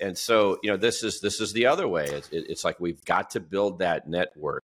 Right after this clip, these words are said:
The network is everything in today's world. You know, the, the, the world that you and I grew up in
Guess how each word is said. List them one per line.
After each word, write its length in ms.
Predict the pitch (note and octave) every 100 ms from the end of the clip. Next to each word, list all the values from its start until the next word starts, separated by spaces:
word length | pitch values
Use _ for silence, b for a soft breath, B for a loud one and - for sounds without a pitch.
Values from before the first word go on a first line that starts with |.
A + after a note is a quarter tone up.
| -
The 100 | D#2
network 500 | F#2+ - C3+ C#3+ C3
is 160 | G2
everything 540 | G#2+ A2+ A2+ - F2 E2+
in 80 |
today's 420 | D#2+ E2+ E2 D#2 F#2
world. 400 | C#3+ E3 F2 B B _ -
You 100 | F2
know, 60 |
the, 240 | E2 D#2+ -
the, 180 | F2+ D#2+
the 60 | G2+
world 220 | D#3 F3+
that 220 | C#3 -
you 160 | A2+ C#3
and 80 | A2+
I 140 | A2+
grew 300 | F#2+ G2 F#2+
up 180 | F2+ -
in 240 | A#2+ A#2+